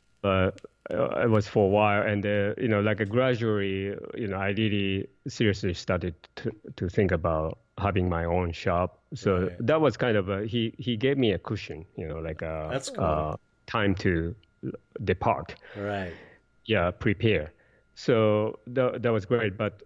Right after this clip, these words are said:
Speaker 1: uh, you know, I, of course, I wasn't, well, I worked for him over ten years, but, uh, nothing compared to, you know, like, uh, Eddie
Speaker 2: Mm-hmm.
Speaker 1: and Matt, yeah, and Aaron,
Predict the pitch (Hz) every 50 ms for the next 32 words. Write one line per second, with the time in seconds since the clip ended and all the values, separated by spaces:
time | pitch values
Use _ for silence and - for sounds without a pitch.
0 | _ - 131 123 117 113 117 - - 135 127 120 120 - 156 156 151 139 120 -
1 | 139 117 - 202 170 131 110 - - - - - _ _ - 131 123 120 123 147
2 | 156 156 120 135 117 104 98 95 98 - _ _ _ _ _ _ _ _ _ -
3 | - 120 110 95 90 85 85 - - _ _ _ - - 107 107 104 98 110 113
4 | 113 110 - - - - 110 101 92 107 107 104 101 101 98 98 98 98 95 101
5 | - - _ _ - 127 110 95 101 95 98 - 127 117 104 110 113 123 135 123
6 | 98 85 82 - - 160 127 107 98 95 98 - 104 98 92 104 - - 113 120
7 | 120 117 117 101 92 - 101 98 90 - 101 92 95 98 92 90 87 87 90 -
8 | - - _ - - 107 92 85 82 82 82 80 80 - 85 - - 95 95 90
9 | 92 90 90 90 87 87 87 87 85 87 90 - - 110 113 113 110 - - 82
10 | 82 82 85 85 85 85 87 87 - _ _ _ _ _ - 101 98 87 80 80
11 | 80 - - - - - - - - - - - - _ _ - - 82 82 80
12 | 80 80 82 87 85 85 85 85 85 85 85 82 82